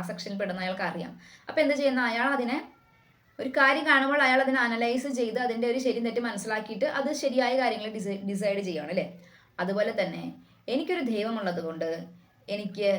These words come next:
കൃത്യമായ മോറൽ അടിത്തറ ഉണ്ട്. അതുകൊണ്ട് ഞാൻ എടുക്കുന്ന തീരുമാനങ്ങളിൽ ഹ്യൂമാനിറ്റിക്ക് വിരുദ്ധമായി ഒന്നും ഉണ്ടാകരുത് എന്ന് എനിക്ക് ഉറപ്പ് വരുത്താൻ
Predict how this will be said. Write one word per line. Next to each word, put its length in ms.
കൃത്യമായ 580
മോറൽ 380
അടിത്തറ 440
ഉണ്ട്. 160
അതുകൊണ്ട് 280
ഞാൻ 140
എടുക്കുന്ന 360
തീരുമാനങ്ങളിൽ 680
ഹ്യൂമാനിറ്റിക്ക് 680
വിരുദ്ധമായി 480
ഒന്നും 240
ഉണ്ടാകരുത് 600
എന്ന് 200
എനിക്ക് 240
ഉറപ്പ് 260
വരുത്താൻ 280